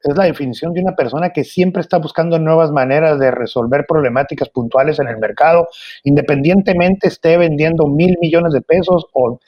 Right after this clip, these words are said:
diez millones de pesos o va iniciando su negocio. Es un tema de personalidad, actitud. Yo conozco mentores de Business Room que venden cinco mil millones de pesos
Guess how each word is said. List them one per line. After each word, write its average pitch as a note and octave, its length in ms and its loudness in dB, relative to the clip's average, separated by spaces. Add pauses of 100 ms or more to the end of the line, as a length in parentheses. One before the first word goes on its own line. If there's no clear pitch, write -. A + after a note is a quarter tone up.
(280)
diez E3 280 0
millones E3 260 0
de C3 80 0
pesos F3 380 0
o B2+ 160 2 (120)
va C3+ 160 2
iniciando C#3+ 480 -2
su C3 160 -4
negocio. F#2+ 440 -4 (380)
Es D#3 200 0
un F#3 120 0
tema F#3+ 260 2
de E3 120 4
personalidad, E3 880 2 (120)
actitud. C#3+ 720 -2
Yo C#3 120 0
conozco D#3+ 520 0 (440)
mentores C3+ 540 2
de F3 100 4
Business D#3 340 0
Room C#3 340 0 (240)
que A2 140 -2
venden D#3 320 0
cinco C#3 380 0
mil D#3 120 2
millones G3+ 380 2
de C#3+ 80 0
pesos B2+ 420 -4